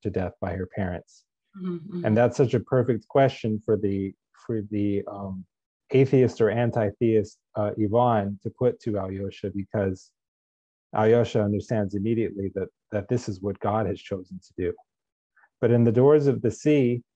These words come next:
Speaker 1: well, or, or could be seen as choosing to do.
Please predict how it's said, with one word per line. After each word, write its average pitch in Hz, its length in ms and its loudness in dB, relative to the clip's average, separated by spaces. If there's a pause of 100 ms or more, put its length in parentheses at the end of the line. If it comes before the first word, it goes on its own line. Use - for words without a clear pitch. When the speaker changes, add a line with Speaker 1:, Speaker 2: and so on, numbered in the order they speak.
(540)
Speaker 1:
well, 127 220 4
or, 131 240 0
or 120 180 -2
could 165 340 0
be 139 140 0
seen 147 360 -4
as 107 140 -4
choosing 95 360 -10
to - 280 -20
do. - 60 -16